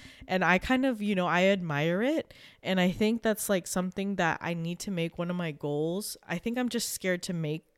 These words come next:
goals because I don't wanna fail, but it's better to make the goal and try, even if you still fail, 'cause at least you're attempting it instead of just thinking it,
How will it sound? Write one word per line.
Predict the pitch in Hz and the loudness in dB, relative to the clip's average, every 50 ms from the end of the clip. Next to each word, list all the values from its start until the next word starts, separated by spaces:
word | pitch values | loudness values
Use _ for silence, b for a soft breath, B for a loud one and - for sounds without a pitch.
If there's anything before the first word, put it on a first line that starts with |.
| _ _ | _ _
goals | - 151 147 160 160 165 190 - | -2 0 2 2 0 0 -2 -4
because | - 170 147 - 165 | -4 -4 -4 -2 -2
I | 156 151 | -2 -2
don't | 165 165 160 | -2 -2 -2
wanna | 165 147 147 | -4 -6 -8
fail, | - - - 143 139 147 151 160 170 | -10 -8 -4 -2 0 0 0 0 0
but | 160 165 156 151 143 B B B B B B B B | 0 -2 -2 -2 -4 B B B B B B B B
it's | - 165 - - | -6 -6 -6 -4
better | - 180 170 185 175 | -2 -2 0 0 0
to | 175 | -2
make | 170 165 160 160 160 - | -2 -2 -4 -6 -6 -8
the | 170 | -10
goal | 156 - 156 151 151 156 160 160 160 - - | -8 -6 -4 -2 0 0 -2 -2 -4 -8 -8
and | 160 156 156 | -8 -8 -6
try, | - - - - 151 139 143 143 143 151 160 170 185 208 - _ | -8 -8 -4 -2 -2 0 2 2 2 2 2 0 -2 -6 -10 _
even | - 170 170 170 165 160 | -6 -4 -2 0 0 0
if | 160 - - | -2 -4 -4
you | 156 | -6
still | 160 - - - 156 160 | -8 -4 -2 -2 -2 0
fail, | - - 180 175 175 | 0 0 0 0 0
'cause | - 180 165 | 0 -2 -2
at | 143 151 | -2 0
least | 147 160 160 - - | -2 -2 -4 -4 -2
you're | 165 151 | -4 -4
attempting | 135 - - 143 147 156 - 165 170 | -4 -4 -6 -8 -8 -8 -8 -6 -4
it | 175 180 175 - | -4 -4 -4 -4
instead | - 156 - - 165 156 | -6 -8 -8 -6 -6 -6
of | 160 147 | -6 -4
just | - 165 156 - - | -6 -6 -8 -8 -10
thinking | - 139 151 - - 208 208 214 | -12 -12 -12 -12 -10 -10 -6 -4
it, | 226 247 247 - B | -2 -2 -2 -2 B